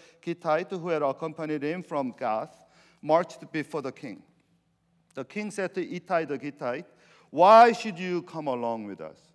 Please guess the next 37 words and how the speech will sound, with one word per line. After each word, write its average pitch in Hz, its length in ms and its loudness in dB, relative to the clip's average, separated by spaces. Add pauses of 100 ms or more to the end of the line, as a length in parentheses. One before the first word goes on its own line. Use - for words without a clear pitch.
(140)
Go 135 160 -6
back, 110 440 -4
stay 180 460 -6
with 143 140 -8
the 131 80 -8
king 135 240 -12
Absalom. 104 560 -14 (260)
You 180 140 -4
are 226 40 2
a 208 40 -2
foreigner, 117 520 -6 (360)
an 160 160 -4
exile 190 400 0
from 175 260 -6
your 139 200 -4
homeland. 107 560 -12 (340)
You 214 160 -8
came 208 360 -4
only 170 560 -4
yesterday. 117 640 -8 (320)
Today, 208 480 2
shall 233 420 4
I 226 240 12
make 208 360 -4
you 208 160 -4
wander 196 600 2
about 175 480 6
with 160 120 -6
us 139 220 -4 (540)
when 165 180 -2
I 165 180 4
do 175 140 -4
not 175 220 2
know 190 240 -2
where 196 180 2
I'm 208 200 -2
going? 262 340 0